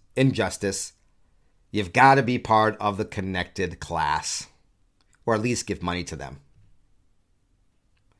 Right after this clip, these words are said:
We've got Representative Russell Fry, Republican out of South Carolina, today, Tuesday, announcing legislation that aims to protect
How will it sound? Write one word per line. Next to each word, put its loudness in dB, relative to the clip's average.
We've 10
got 12
Representative 8
Russell 8
Fry, 8
Republican 2
out 4
of 0
South 4
Carolina, 2
today, 10
Tuesday, 6
announcing 4
legislation 2
that 4
aims 6
to 6
protect 4